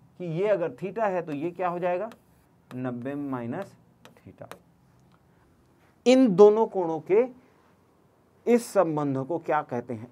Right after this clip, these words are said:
मैं पहले आपसे सवाल पूछ रहा हूँ और आपको स-, यहाँ नीचे कमेंट सेक्शन में बताना है, इनको पूरक कोण कहते हैं या समपूरक कोण कहते हैं?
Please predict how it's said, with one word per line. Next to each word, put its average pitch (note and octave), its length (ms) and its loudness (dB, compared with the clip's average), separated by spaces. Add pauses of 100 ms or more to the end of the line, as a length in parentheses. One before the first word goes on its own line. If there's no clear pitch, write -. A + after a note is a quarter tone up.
(180)
मैं D#3 260 2
पहले D#3+ 320 0
आपसे D#3+ 280 0
सवाल B2+ 320 -2
पूछ C#3 220 -10
रहा E3 80 -2
हूँ G#3 180 -2
और D3 220 0 (100)
आपको G#3+ 480 2
स-, - 260 -10
यहाँ C#3 460 0
नीचे D3 300 -2
कमेंट D3 320 -8
सेक्शन B2 220 -12
में G#2+ 120 -12
बताना G2 280 -14
है, F#2+ 80 -20 (300)
इनको F#3 340 4
पूरक A3 600 4
कोण A#3+ 240 2
कहते G#3+ 300 -4
हैं G#3 180 -4
या G3 160 0
समपूरक F3+ 600 -6
कोण G#2 120 -16
कहते G2+ 320 -16
हैं? F#2+ 60 -16